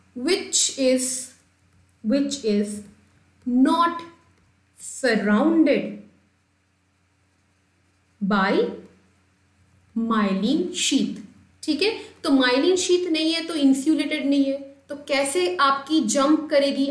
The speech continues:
action potential? So I'm going to play a animation here, तो just see the animation। Can you see the blue color light passing? I'm going to play it again।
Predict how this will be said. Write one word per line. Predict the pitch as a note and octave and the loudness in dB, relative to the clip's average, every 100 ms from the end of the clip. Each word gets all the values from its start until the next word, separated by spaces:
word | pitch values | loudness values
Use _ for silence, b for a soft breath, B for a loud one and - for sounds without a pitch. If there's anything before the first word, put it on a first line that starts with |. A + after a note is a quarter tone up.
| B3 | -2
action | - C#4 C4 | -4 -4 -4
potential? | B3+ B3+ B3 B3+ C4 - B - | -4 -6 -8 -6 -6 -8 B -4
So | |
I'm | C4+ | -2
going | C#4+ E4 F#4+ | 0 0 0
to | - | 0
play | C#4+ C#4+ | 0 0
a | D4+ - A#3 | 0 0 -2
animation | A#3+ C4 C#4 D4 B3+ | 2 4 2 0 -2
here, | G#3 G#3 - | -2 -2 -4
तो | C#4 C#4 | -8 -10
just | E4+ - C#4 | -10 -10 -12
see | - C#4 | -2 2
the | A#3 | 2
animation। | A3+ A3 A3 G3+ G3 G3 | 2 2 2 0 -2 -4
Can | C4 D4+ | -2 0
you | F4 | 0
see | F4+ F4 | 0 0
the | G#4 | 0
blue | A#3+ B3 D#4+ - | 0 0 0 0
color | D#4 D#4 C#4 | -2 -2 -2
light | B3+ C#4 - | -2 -4 -4
passing? | B3 A#3 E4+ G4+ B B B | -4 -4 -4 -4 B B B
I'm | C4+ | 0
going | D#4 D#4+ | 2 2
to | F4+ C#4+ | 2 2
play | C4+ C#4 | 0 0
it | - A3+ | -2 0
again। | G#3 F#3 | 2 2